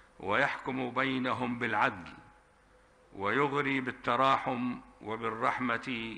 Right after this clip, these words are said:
يضعها فوق العدل، وبالضعيف يحميه ويرد عنه غائلة القوي المتغطرس. وهذا وغيره كثير ما لا نجده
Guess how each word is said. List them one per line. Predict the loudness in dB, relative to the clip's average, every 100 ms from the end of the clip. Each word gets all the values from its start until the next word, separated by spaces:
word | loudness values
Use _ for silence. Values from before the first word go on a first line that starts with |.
| -6
يضعها | -4 0 2 2 4 2
فوق | 2 -2 -4 -2
العدل، | 2 2 0 -12 -20 -20 -20 -20 -20 -20 -20 -20 -18 -2
وبالضعيف | 0 0 0 4 4 4 0 -2
يحميه | -2 0 -2 -2 -4 -6 -14 -16
ويرد | -6 -2 0 -2 -6 -2
عنه | 2 4 4 0 -4 -4 -6 -10 -20 -20 -20 -20 -14
غائلة | -6 0 2 2 -2 -4 -4 -4
القوي | -4 0 2 2 0 0
المتغطرس. | 0 -2 0 0 0 0 -4 -6 -6 -8 -16 -20 -20 -20 -20 -20 -20 -20 -4
وهذا | 2 6 6 6 4
وغيره | 2 0 -2 -2 -4 -6 -6 -6
كثير | -6 -4 -4 -6 -8 -18 -20 -20 _ -12
ما | -4 0 2 2 2
لا | 4 4
نجده | 4 0 -2 -8 -10 -10